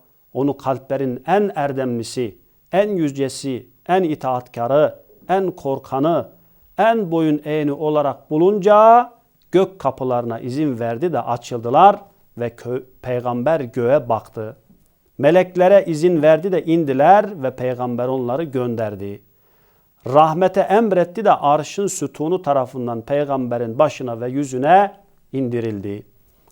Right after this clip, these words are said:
Nuru ile taşlaşmış meleklerin tavusu Ruhul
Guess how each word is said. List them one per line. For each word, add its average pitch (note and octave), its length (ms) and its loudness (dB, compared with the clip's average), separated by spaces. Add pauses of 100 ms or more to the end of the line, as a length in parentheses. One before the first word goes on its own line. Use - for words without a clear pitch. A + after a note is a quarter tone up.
(140)
Nuru E3+ 380 4
ile D#3+ 340 0
taşlaşmış D#3 760 -4
meleklerin C#3 560 -4
tavusu D3 920 2 (540)
Ruhul C3+ 720 4